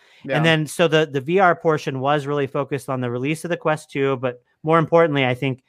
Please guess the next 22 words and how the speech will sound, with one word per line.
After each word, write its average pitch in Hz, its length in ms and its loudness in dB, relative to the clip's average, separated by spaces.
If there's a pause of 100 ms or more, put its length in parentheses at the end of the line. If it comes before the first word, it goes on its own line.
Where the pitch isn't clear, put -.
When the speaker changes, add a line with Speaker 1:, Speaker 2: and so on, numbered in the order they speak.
(160)
Speaker 2:
they, 143 160 4
they 131 160 -2
focused 151 460 0
on 127 280 2 (160)
some 147 200 0
of 143 60 2
the 139 80 4
new 135 140 2
software 143 460 2
that's 156 160 -2
coming 165 260 0
out. 170 280 2 (240)
Speaker 1:
Mm-hmm. 139 280 -6
Speaker 2:
And 151 140 4
then, 156 420 4 (320)
and 156 140 4
then, 165 220 8
yeah, 151 400 6
and 147 140 0
then, 151 280 0
and 143 120 0
then 139 220 -4